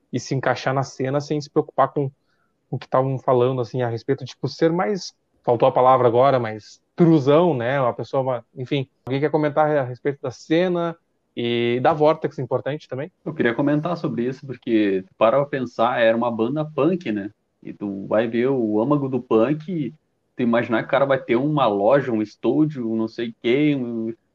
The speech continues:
Speaker 2: sabe? Era um negócio muito fora da curva, assim, e tu vê a organização que a banda tinha nessa época, né? Era um negócio, hoje não tem isso, imagina,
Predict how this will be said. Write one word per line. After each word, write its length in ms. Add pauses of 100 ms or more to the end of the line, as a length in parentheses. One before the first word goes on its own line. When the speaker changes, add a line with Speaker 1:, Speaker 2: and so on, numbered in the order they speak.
Speaker 2:
sabe? 440
Era 240
um 60
negócio 380
muito 500
fora 320
da 140
curva, 420
assim, 240
e 640 (320)
tu 80
vê 100
a 40
organização 760
que 140
a 40
banda 260
tinha 280
nessa 300
época, 320
né? 160 (640)
Era 300
um 100
negócio, 800 (400)
hoje 440
não 160
tem 320
isso, 220
imagina, 340